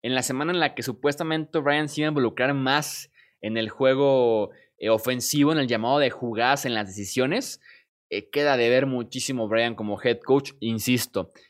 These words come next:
ya quedó a deber, eh, el, en el offseason el Bill O'Brien, el G M, y ya est-,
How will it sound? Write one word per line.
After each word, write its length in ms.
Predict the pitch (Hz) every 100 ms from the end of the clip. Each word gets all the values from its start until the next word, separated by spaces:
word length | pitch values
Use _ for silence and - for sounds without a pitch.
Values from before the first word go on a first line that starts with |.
| _
ya 320 | 107 135 135
quedó 220 | 131 120
a 80 | 120
deber, 520 | 113 107 113 117 117 _ _ _ _ -
eh, 440 | 104 104 104 104
el, 340 | 95 107 113 113
en 120 | 117
el 80 | 120
offseason 420 | 127 - 127 127
el 200 | 107 101
Bill 200 | 95 123
O'Brien, 220 | 120 120 113
el 160 | 104
G 220 | 98 131
M, 220 | 156 311 302 _ _ -
y 120 | 104
ya 80 | 123
est-, 160 | 123